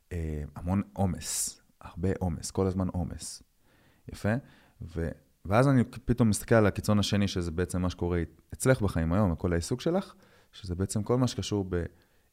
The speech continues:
אה, לתת מקום, ו-, אה, להיות חופשי, ולאפשר לעצמך, ולצמוח בצורה שהיא יותר טבעית, יותר, יותר אמיתית, יותר נכונה,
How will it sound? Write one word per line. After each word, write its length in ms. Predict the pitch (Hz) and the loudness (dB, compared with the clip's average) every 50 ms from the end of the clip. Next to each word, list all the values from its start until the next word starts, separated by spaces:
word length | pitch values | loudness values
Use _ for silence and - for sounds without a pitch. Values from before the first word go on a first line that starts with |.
| _ - | _ -12
אה, 180 | 87 85 80 76 - - - - _ _ _ _ _ _ _ _ _ _ - | -10 -8 -8 -10 -12 -14 -18 -20 _ _ _ _ _ _ _ _ _ _ -10
לתת 320 | 82 - - 98 - - | -6 0 0 0 2 2
מקום, 300 | 92 82 - - 80 82 82 - - - _ _ _ _ _ _ _ _ _ _ _ _ _ _ _ - | 0 -2 -2 -4 -6 -6 -8 -12 -20 -20 _ _ _ _ _ _ _ _ _ _ _ _ _ _ _ -12
ו-, 520 | 85 85 85 87 90 90 90 87 87 87 - - - - _ _ _ - - | -12 -8 -4 -2 0 2 2 2 2 0 -2 -4 -8 -16 _ _ _ -10 -6
אה, 160 | 87 85 87 85 | -4 -4 -2 0
להיות 220 | 87 92 92 90 | 0 0 0 0
חופשי, 380 | - - 87 - - - - - - - - _ _ _ _ _ _ _ _ - | 0 -2 -4 -4 -6 -8 -12 -12 -14 -14 -16 _ _ _ _ _ _ _ _ -6
ולאפשר 720 | 80 92 95 98 95 95 95 - - - 98 95 87 87 | -2 0 2 2 2 2 0 -2 -4 -2 0 0 0 0
לעצמך, 580 | 85 82 82 - - - 82 80 - - - - - - _ _ _ _ _ _ | -2 -2 -4 -6 -6 -6 -6 -6 -4 -6 -8 -10 -10 -14 _ _ _ _ _ _
ולצמוח 920 | - 85 85 87 90 92 90 87 87 87 87 - - - - 113 120 120 - | -10 -10 -8 -4 -2 0 2 2 2 0 -2 -2 -2 0 2 4 4 4 4
בצורה 360 | 98 95 85 - - 95 98 | 0 -4 -6 -4 -4 -4 -4
שהיא 180 | 92 - - 90 | -4 -4 -4 -4
יותר 260 | 85 82 - 95 95 | -4 -2 -2 -2 -2
טבעית, 600 | 92 - - 82 82 85 104 101 82 - - - - | -4 -4 -4 -6 -4 -2 -2 -2 -2 -4 -8 -12 -12
יותר, 240 | - - - 92 92 95 87 - - - | -10 -6 -4 -2 0 0 -2 -2 -4 -8
יותר 300 | 82 - - 101 98 101 | -6 -2 -2 0 0 2
אמיתית, 360 | 92 87 85 - 113 107 - | 2 0 0 0 0 0 0
יותר 220 | 78 - 92 92 | 0 -2 0 0
נכונה, 420 | 90 90 87 - 82 82 87 92 | 0 0 -2 -2 -2 -2 0 0